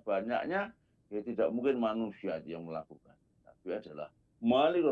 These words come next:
raja di rajanya manusia. Raja masih ada batasnya juga. Ada batas negara, dan ini tidak ada batasnya, alam semesta.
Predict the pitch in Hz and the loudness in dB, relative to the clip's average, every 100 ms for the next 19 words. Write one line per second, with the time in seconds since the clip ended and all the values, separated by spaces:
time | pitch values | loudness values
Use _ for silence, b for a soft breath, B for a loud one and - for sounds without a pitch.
0 | 113 131 127 - 110 98 101 95 92 - | 4 4 4 4 2 2 0 0 0 -4
1 | 80 85 80 73 76 80 - - 71 - | -10 -10 -14 -16 -18 -20 -20 -20 -20 -20
2 | - - _ _ _ _ _ _ _ _ | -20 -20 _ _ _ _ _ _ _ _
3 | _ _ _ _ _ _ _ _ - 165 | _ _ _ _ _ _ _ _ -6 -4
4 | 185 - 143 131 135 156 175 156 143 175 | -4 -2 -2 0 -4 0 2 2 0 -2
5 | 170 170 180 180 175 170 113 110 - _ | -2 -6 -6 -8 -8 -8 -10 -14 -18 _
6 | _ _ _ _ _ _ 92 80 78 85 | _ _ _ _ _ _ -20 -14 -14 -16
7 | - 87 - 82 85 90 82 78 139 185 | -18 -20 -16 -14 -14 -14 -14 -8 -6 0
8 | 175 143 143 131 131 160 151 - 185 196 | 2 4 2 2 4 2 2 -2 0 0
9 | 185 165 165 160 - 127 - | -2 -4 -6 -6 -2 -2 -2